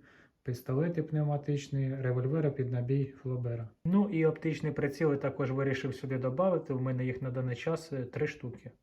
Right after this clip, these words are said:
Зараз зроблю коротенький огляд на кожен виріб. Мисливська рушниця дванадцятого калібру, дерев'яний приклад, дерев'яна цівка, вертикалка, модель марки С вісімдесят один, два спускові гачки,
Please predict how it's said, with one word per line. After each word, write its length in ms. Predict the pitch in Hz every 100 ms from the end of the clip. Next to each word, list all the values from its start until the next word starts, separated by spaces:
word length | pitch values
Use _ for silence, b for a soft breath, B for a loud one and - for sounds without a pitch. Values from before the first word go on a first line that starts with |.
| _
Зараз 380 | 131 156 151 135
зроблю 380 | 135 139 139 143
коротенький 580 | - 135 - 139 127 156
огляд 460 | 180 170 170 143 -
на 180 | 135 143
кожен 360 | - 143 135
виріб. 380 | 131 123 120 120 - _ _ _ -
Мисливська 600 | 143 135 147 143 143 135
рушниця 540 | 127 - 165 160 143
дванадцятого 540 | 131 127 127 123 131
калібру, 500 | 120 135 156 147 147 139
дерев'яний 680 | 135 127 127 127 127 123 127 -
приклад, 500 | - - 143 151 - B B B B
дерев'яна 500 | 127 123 127 123 127
цівка, 400 | 123 156 147 139
вертикалка, 800 | 123 123 123 - 147 147 - 139 - B B B B B
модель 380 | 131 127 131 131
марки 340 | 131 123 135
С 360 | 117 - 131 -
вісімдесят 560 | 135 139 131 120 131
один, 360 | 131 127 170 165 - B B B B - -
два 300 | 135 123 131
спускові 500 | 123 - 123 - 127
гачки, 520 | 117 123 - - 165